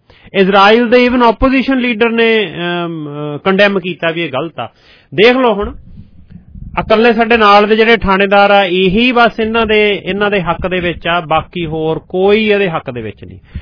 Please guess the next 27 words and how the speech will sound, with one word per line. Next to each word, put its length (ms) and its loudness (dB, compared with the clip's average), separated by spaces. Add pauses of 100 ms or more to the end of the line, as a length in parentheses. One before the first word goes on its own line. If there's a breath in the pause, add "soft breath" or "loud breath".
(220 loud breath)
ਮੈਂ 120 4
ਹੈਰਾਨ 320 0
ਇਸ 160 0
ਗੱਲ 220 0
ਤੇ 120 -4
ਆ 60 -2
ਵੀ 120 -2
ਇੱਕ 120 -4
ਛੋਟਾ 360 -4
ਜਿਹਾ 140 -2
ਦੇਸ਼ 420 -6
ਉਹ 240 -10
ਕਿਵੇਂ 440 -2
ਕਿੰਨੇ 360 -4
ਹੀ 160 0
ਦੇਸ਼ਾਂ 380 -2
ਨੂੰ 120 -4
ਕਮਲਾ 300 -4
ਕਰੀ 200 -8
ਫਿਰਦਾ, 380 -6
ਉਹਨਾਂ 220 -6
ਦੀਆਂ 140 -4
ਫਾਰਨ 380 -6
ਪਾਲਿਸੀਜ਼ 420 -8
ਨੂੰ 120 -8
ਪ੍ਰਭਾਵਿਤ 380 -6
ਕਰਦਾ। 380 -16